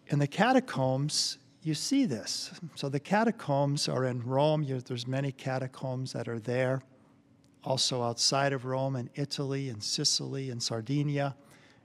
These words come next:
you find these catacombs because they have this sandstone where they could easily dig down. And that's where the burial places of people were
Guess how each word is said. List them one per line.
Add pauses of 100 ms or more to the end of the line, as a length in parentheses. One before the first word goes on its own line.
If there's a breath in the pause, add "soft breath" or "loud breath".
(140)
you
find
these
catacombs
because
they
have
this (100)
sandstone
where
they
could
easily
dig
down. (1000 loud breath)
And
that's
where
the
burial
places (1120)
of
people
were